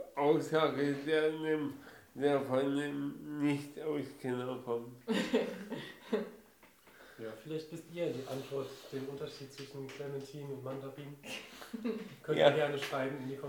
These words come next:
Speaker 1: Ja,
Speaker 2: Kommentare.
Speaker 1: genau, das würde, ähm,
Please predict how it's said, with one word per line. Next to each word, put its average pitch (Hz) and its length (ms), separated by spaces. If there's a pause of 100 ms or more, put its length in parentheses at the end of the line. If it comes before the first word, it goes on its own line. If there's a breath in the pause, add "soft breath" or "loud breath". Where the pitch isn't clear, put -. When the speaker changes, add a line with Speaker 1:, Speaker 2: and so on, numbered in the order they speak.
Speaker 1:
Ja, 165 200
Speaker 2:
Kommentare. 165 680
Speaker 1:
genau, 143 220
das 127 120
würde, 139 460
ähm, 156 840